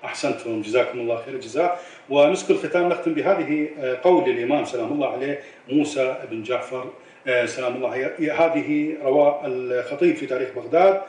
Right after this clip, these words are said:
بسنده عن محمد بن إسماعيل قال: "بعث موسى بن جعفر إلى الرشيد من الحبس رسالة". آه، نعم، هي، هذا هو قول الإمام:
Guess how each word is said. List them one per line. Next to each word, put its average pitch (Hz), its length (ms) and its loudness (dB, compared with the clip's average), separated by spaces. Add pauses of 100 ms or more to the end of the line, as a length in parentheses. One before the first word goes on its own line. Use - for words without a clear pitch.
(300)
بسنده 151 420 4
عن 135 120 0
محمد 131 340 0
بن 117 100 -6
إسماعيل 127 360 -2
قال: 147 280 4
"بعث 147 300 2 (100)
موسى 135 380 -2
بن 120 60 -10
جعفر 131 460 -4
إلى 143 100 -6
الرشيد 160 420 -6 (340)
من 175 140 8
الحبس 165 440 2
رسالة". 131 560 4 (680)
آه، 120 880 0
نعم، 117 320 -4
هي، 170 380 6 (480)
هذا 175 380 4
هو 139 220 0
قول 127 260 0
الإمام: 135 320 -2